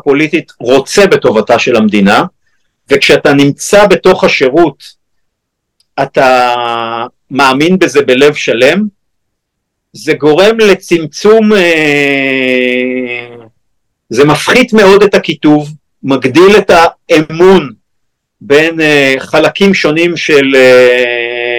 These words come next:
החברה, ואני חושב שבמובן מסוים זה חלק ממה שאנחנו רואים, אה, היום, כי מי שמוביל את המחאה הזאת, זה אנשים כמו סמוטריץ' ורוטמן,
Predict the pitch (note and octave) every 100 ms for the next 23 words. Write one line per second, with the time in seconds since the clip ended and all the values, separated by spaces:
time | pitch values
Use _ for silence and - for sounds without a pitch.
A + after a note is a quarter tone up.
0 | A#2+ B2 B2 C3 - C3 B2 B2+ D#3 G3
1 | _ _ _ _ _ _ _ _ _ _
2 | _ _ _ _ _ - D#4 E3 - -
3 | A3 B3 G#3 E3 D#3 F#3 G#3+ G3 F3 F#3
4 | D#3 D3 - F3 - E3 D3 D3+ E3 C#3+
5 | C#3 C#3 A#2+ B2 C3+ C#3 B2 A#2+ A#2 A2+
6 | A2 A2+ A#2+ B2+ B2 A3 - - D3 G3+
7 | A#3+ G3 D3+ - D#3 F#3+ G3+ F3 D#3 -
8 | C3 C#3 D#3+ F#3+ _ _ _ _ _ _
9 | _ _ _ _ G#2 D3 D3 C#3+ F3 F3+
10 | F3 E3 D#3+ D3+ - - - - E3+ F#3
11 | - F#3+ F#3+ - C#3 B2 C#3+ D3 D3+ D3+